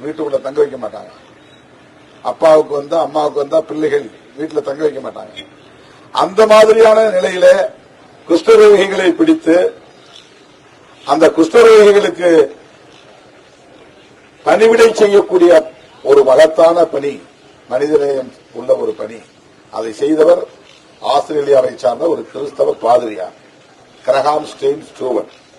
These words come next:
அவரை வண்டியில உட்கார்ந்து இருக்கும் போதே, அவருடைய பிள்ளைகளோட உட்கார்ந்து இருக்கும் போதே உயிரோட தீ வைத்து கொளுத்தி விட்டார்கள். அப்படி தீ வச்சு கொளுத்தின குற்றவாளி மந்திரி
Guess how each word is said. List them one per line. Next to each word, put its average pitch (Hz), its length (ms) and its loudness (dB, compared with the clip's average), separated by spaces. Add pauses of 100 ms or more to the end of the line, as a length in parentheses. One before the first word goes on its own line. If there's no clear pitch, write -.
(460)
அவரை 120 320 2 (200)
வண்டியில 147 400 0
உட்கார்ந்து 151 320 -6
இருக்கும் 127 240 -12
போதே, 120 160 -8
அவருடைய 110 240 -6
பிள்ளைகளோட 135 480 -4
உட்கார்ந்து 117 240 -12
இருக்கும் 107 240 -12
போதே 104 180 -8 (720)
உயிரோட 156 400 2 (100)
தீ 143 160 -12
வைத்து 123 300 -10 (200)
கொளுத்தி 165 300 2
விட்டார்கள். - 440 -12 (100)
அப்படி 110 200 -12 (100)
தீ 147 140 -6
வச்சு 147 200 -12 (100)
கொளுத்தின 123 420 -14
குற்றவாளி 143 540 0 (680)
மந்திரி 131 260 -10